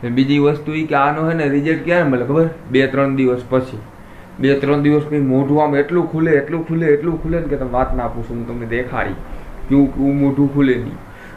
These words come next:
અત્યારે તો આમ કંઈ થાય નહીં. હવે લગ્નમાં જવાનું છે બે ત્રણ દિવસ પછી, બરાબર? તો બે ત્રણ દિવસ પછી આપણે આમ કમ્પ્લીટ દેખાવા મળશું, બીજું હું.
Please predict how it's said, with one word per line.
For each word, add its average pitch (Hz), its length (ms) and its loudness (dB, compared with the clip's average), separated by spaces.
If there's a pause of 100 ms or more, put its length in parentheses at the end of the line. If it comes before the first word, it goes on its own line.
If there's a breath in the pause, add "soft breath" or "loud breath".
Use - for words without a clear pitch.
અત્યારે 202 300 -2
તો 202 80 0
આમ 202 140 2
કંઈ 196 140 -2
થાય 190 300 -2
નહીં. 202 260 -2 (340 loud breath)
હવે 175 100 4
લગ્નમાં 185 420 0
જવાનું 196 340 0
છે 190 120 -2
બે 185 180 2
ત્રણ 190 260 -4
દિવસ 185 220 0 (100)
પછી, 190 280 -4
બરાબર? 180 360 2 (380 loud breath)
તો 185 60 -8
બે 208 200 4
ત્રણ 202 260 -2
દિવસ 180 200 0 (100)
પછી 202 220 -4
આપણે 190 220 2
આમ 196 260 -2
કમ્પ્લીટ 214 420 -4
દેખાવા 302 340 2
મળશું, 143 340 -4
બીજું 147 220 -2
હું. 190 160 -4